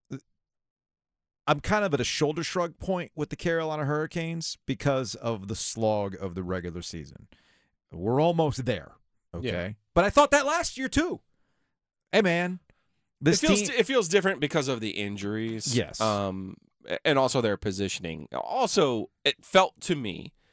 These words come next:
Speaker 2: and there was a, there was an amazing stat last year. I think it was thirty straight games.
Speaker 1: Mm-hmm.
Speaker 2: At one point, the favorites had won
Speaker 1: Mm-hmm.
Speaker 2: in the reg-, at the end of the regular season with the N H L. Remember, Florida was going gangbusters,
Speaker 1: They were, right.
Speaker 2: Tampa.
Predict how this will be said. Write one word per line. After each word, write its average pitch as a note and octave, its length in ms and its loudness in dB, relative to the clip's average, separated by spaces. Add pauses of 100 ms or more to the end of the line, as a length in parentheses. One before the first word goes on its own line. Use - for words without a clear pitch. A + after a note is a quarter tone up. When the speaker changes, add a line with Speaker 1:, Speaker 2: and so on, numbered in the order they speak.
(180)
Speaker 2:
and A2 320 2
there C3+ 100 2
was D3+ 180 -2
a, F2+ 120 -2
there C3 100 2
was A#2+ 140 0
an A#2 80 0
amazing A#2+ 580 0
stat A2 360 2
last F#2+ 200 0
year. G2 80 -2
I F#2 40 -8
think C#3+ 180 -6
it - 80 -8
was B2 160 -4
thirty C3 800 -2 (300)
straight - 480 -2
games. A#2+ 720 0
Speaker 1:
Mm-hmm. B2+ 160 2
Speaker 2:
At A#2 100 6
one A#2+ 180 2
point, B2+ 240 -2
the - 80 -8
favorites G#2+ 420 0
had G2 200 -2
won F#2+ 340 -6
Speaker 1:
Mm-hmm. C#3+ 200 0 (200)
Speaker 2:
in A2+ 100 -2
the G#2 80 0
reg-, G#2+ 220 2
at A#2 100 0
the - 120 -10
end A2+ 120 2
of A2+ 60 0
the A2 60 2
regular G#2+ 240 2
season G#2 280 -4
with G2+ 80 -4
the G#2 80 -2
N G2 80 -2
H G2 160 -4
L. G2+ 240 2
Remember, A2+ 340 0
Florida G2+ 600 2
was G#2 140 -4
going G#2 320 -2
gangbusters, G#2 720 0
Speaker 1:
They G2+ 80 2
were, G2 140 0
right. G#2+ 260 4
Speaker 2:
Tampa. G#2 380 -2